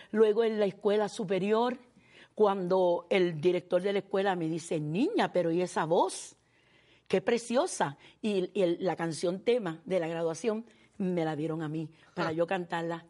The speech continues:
Speaker 1: Y por ahí
Speaker 2: Ajá.
Speaker 1: seguí, seguí, hasta que llegué a esa santa parroquia, Santa Bernardita,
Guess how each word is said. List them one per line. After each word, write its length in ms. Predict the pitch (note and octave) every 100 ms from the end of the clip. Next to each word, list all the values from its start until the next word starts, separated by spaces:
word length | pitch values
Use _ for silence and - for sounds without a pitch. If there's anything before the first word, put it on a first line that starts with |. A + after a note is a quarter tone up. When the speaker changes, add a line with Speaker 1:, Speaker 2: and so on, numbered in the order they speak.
| -
Speaker 1:
Y 100 | G#3
por 180 | G#3 F#3+
ahí 300 | A#3 G#4 - _ _ _ _ _ _ _
Speaker 2:
Ajá. 260 | - A2+ A2
Speaker 1:
seguí, 520 | C3+ G3+ F3 A3 D4+
seguí, 680 | D4+ G#3+ F3+ G#3+ C4 D4 - _ _ _ _ _ _ _ _ _
hasta 300 | F#3 E3+ G3
que 160 | - F3+
llegué 420 | E3+ F3 F#3+ A3 _ _ _ _ _ _ _ _ _ _ -
a 120 | G3+
esa 280 | G3 - G#3+
santa 520 | - - G3 G#3+ -
parroquia, 420 | B3 G#3+ G#3 A3 G#3
Santa 300 | G#3+ G#3 G#3+
Bernardita, 680 | G#3+ A3 A3 B3+ D4 A3